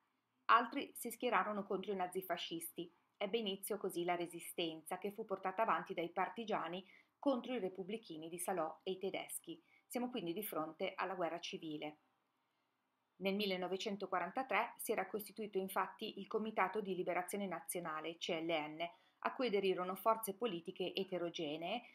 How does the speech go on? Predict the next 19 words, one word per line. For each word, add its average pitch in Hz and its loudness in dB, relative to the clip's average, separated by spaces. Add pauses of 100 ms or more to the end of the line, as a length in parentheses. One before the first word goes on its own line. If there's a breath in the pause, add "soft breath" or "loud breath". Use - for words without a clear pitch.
(120)
accomunate 240 2
dall'ideale 190 2
antifascista. 170 -6 (880)
Quando 220 4
nel 175 -2
quarantaquattro 190 2
viene 175 -2
liberata 175 2
Roma, 170 0
gli 208 2
esponenti 202 -2
del 175 0
C - -6
L 190 0
N 190 4
formarono 202 2
il 190 -4
governo 180 2
Bonomi, 170 -6